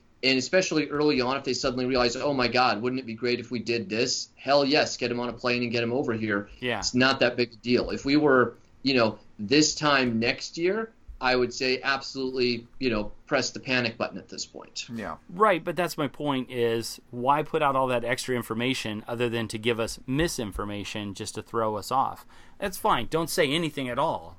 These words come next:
Speaker 2: You know, there could be some other issue that he can't make the con. But why go to the extent of saying, "We're doing reshoots with a, a, an actor who's playing a younger version of Chewbacca on the set of Solo that he shot for Last Jedi," I mean,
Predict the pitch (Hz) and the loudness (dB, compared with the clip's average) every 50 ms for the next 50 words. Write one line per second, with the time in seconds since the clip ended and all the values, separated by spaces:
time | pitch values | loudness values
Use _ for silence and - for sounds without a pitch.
0 | - - - 117 107 110 113 110 120 123 - - 143 131 135 120 - 139 127 123 | -18 -16 -12 -10 -8 -6 -6 -4 -6 -4 -4 -2 -2 -2 -2 -2 -2 -2 0 0
1 | 123 127 127 120 113 123 - - 135 139 - - - 113 107 107 107 113 110 - | 0 0 0 -2 -2 -4 -6 -6 -4 -4 -4 -6 -6 -6 -6 -6 -6 -8 -8 -8
2 | - 113 127 117 - - 127 120 110 117 113 - - - - - 147 151 135 101 | -8 -8 -8 -8 -8 -8 -8 -6 -8 -10 -10 -12 -12 -14 -8 -6 -4 -4 -2 -4
3 | 92 92 - - - - - - 120 117 110 113 131 143 151 160 147 147 147 143 | -6 -10 -16 -20 -20 -16 -6 -4 -4 -2 0 2 2 2 2 2 0 -2 -4 -4
4 | - - 127 127 120 107 - - - 147 135 135 131 117 107 - - 135 123 117 | -4 -4 -4 -4 -4 -4 -8 -8 -6 -4 -4 -4 -4 -6 -8 -6 -4 -4 -4 -4
5 | 117 - - - - - - - 190 190 190 196 170 139 131 139 190 214 190 - | -6 -8 -10 -16 -20 -6 0 2 2 4 4 2 0 0 -2 -2 -2 -4 -4 -4
6 | - 135 117 107 104 90 - 123 123 120 - 131 120 113 107 - - - - - | -4 -4 -4 -4 -6 -8 -6 -6 -6 -4 -2 -2 -4 -4 -4 -8 -14 -20 -20 -20
7 | _ - - 127 120 123 123 127 139 151 160 170 - 160 143 127 127 120 - - | _ -10 -8 -8 -8 -6 -4 -2 -2 0 -2 -2 0 0 2 2 0 -2 -2 -2
8 | 151 147 139 131 120 113 110 117 147 170 165 143 147 120 123 151 151 127 120 127 | -2 -2 0 0 -2 -2 -2 0 0 2 2 2 0 2 2 0 0 0 -2 -4
9 | 117 104 - - 127 113 135 151 170 170 - 107 104 107 117 117 113 110 - - | -6 -4 -6 -6 -2 0 0 0 0 0 -2 -4 -6 -4 -6 -6 -6 -6 -4 -4
10 | - 160 147 127 107 - - - 196 190 143 113 113 113 110 113 107 110 113 107 | -2 -2 -2 -4 -6 -6 -6 -4 -2 -2 0 0 0 0 0 -2 -4 -6 -8 -8
11 | - - 170 165 139 - - - - _ _ _ - _ _ - - 131 120 143 | -2 0 0 0 0 -2 -6 -18 -20 _ _ _ -20 _ _ -2 0 0 2 2
12 | 156 151 143 - - - 175 - 143 - - 135 135 135 127 | 0 -2 -4 -6 -4 -4 -4 -4 -4 -4 -2 -2 -2 -2 -4